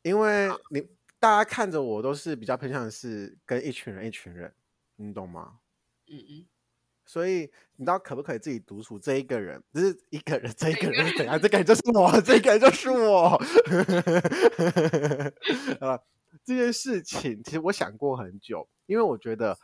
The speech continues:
Speaker 1: 我好像不太能自己一个人欸，就是应该是说我除了在房间，就是自己的房间之外，我好像都需要别人陪。
Speaker 2: 我好像以前也是这样子。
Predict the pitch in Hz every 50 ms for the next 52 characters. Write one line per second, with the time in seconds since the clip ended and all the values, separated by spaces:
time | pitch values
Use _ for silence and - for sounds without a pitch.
0 | _ _ _ - - - - - 120 107 - 156 147 139 - - 127 - - 156
1 | 139 117 107 104 98 - 127 110 98 92 92 92 - 101 90 - - - _ _
2 | _ _ _ _ _ _ - 202 196 - 214 196 175 - _ - - _ _ _
3 | - 226 262 254 277 247 269 247 247 262 247 _ _ _ - 139 131 - - -
4 | 143 143 139 135 - 175 160 151 - - 139 113 104 117 117 - 127 120 113 113
5 | 113 135 139 151 135 - 160 143 117 98 - 107 - 101 95 98 101 104 107 95
6 | - 98 92 95 101 95 90 - _ _ _ _ _ - 156 156 139 113 113 135
7 | 127 131 123 - - 113 113 104 104 92 87 90 - - 101 - - 101 - _
8 | _ _ _ _ _ _ _ _ _ _ _ _ _ _ _ _ _ - 160 156
9 | 165 208 233 226 151 110 165 185 196 190 - - - - - - 135 120 - -
10 | - - 156 127 - 127 104 - - 185 - _ - _